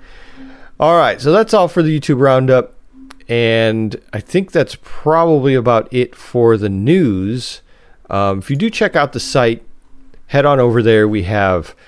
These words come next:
you know, we have a lot more stuff. Like I, I mentioned this probably every episode, but we do have tons of stuff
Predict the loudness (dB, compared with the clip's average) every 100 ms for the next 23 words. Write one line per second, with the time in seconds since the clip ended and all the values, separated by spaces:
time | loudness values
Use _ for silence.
0 | -20 -20 -20 -12 -6 -4 -4 -2 -2 2
1 | 0 0 -6 -6 -10 -6 -2 -2 0 0
2 | -2 0 -2 0 -4 -6 -2 0 2 2
3 | 2 0 0 -2 -6 -4 -4 -8 -2 0
4 | -2 -4 -2 0 0 -6 0 0 0